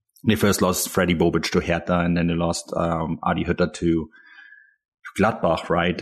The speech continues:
And, um, I understand Bobic's decisions in a lot of ways. I think he felt that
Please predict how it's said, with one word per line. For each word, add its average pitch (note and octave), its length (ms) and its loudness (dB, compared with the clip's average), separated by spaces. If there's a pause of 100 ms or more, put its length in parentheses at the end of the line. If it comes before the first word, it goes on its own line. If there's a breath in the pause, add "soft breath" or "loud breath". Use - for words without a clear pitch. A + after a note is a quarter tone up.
And, F2 460 2
um, E2+ 480 0 (640)
I G#2+ 140 2
understand G2 440 4
Bobic's F2 440 2
decisions E2+ 800 -2
in F2+ 100 2
a E2+ 60 2
lot E2+ 160 2
of E2+ 60 4
ways. E2 260 2
I E2 60 -2
think F2+ 260 2
he F#2 220 2
felt E2+ 340 0
that F2 140 0